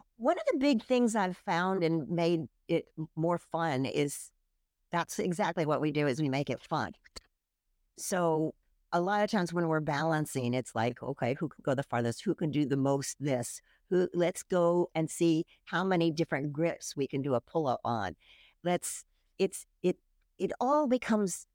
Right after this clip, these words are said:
a game and fun, and it's so much more fun when you have a partner,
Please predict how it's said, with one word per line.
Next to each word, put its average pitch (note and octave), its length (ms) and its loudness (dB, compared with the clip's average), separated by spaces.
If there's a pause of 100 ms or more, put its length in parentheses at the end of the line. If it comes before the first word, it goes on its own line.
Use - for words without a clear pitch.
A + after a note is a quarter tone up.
a F#3 80 2
game F3 640 0
and D#3 180 0 (100)
fun, A#2 440 -2
and D3+ 140 0
it's C#3+ 240 -4
so A#3 200 0
much A3+ 260 0
more F3 260 0
fun B2 420 -4
when C3 120 -4
you D3+ 80 -4
have D#3 120 -2
a D#3 60 -2
partner, G3+ 600 -4